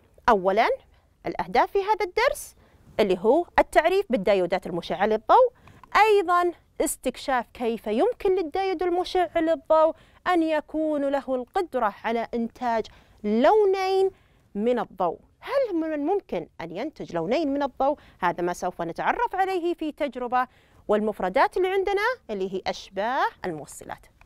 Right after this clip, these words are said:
التجربة الاستهلالية،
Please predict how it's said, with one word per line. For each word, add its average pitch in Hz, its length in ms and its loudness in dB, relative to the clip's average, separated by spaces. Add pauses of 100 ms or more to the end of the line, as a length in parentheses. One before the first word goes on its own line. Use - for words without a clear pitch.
(1400)
التجربة - 500 4 (120)
الاستهلالية، 233 1000 0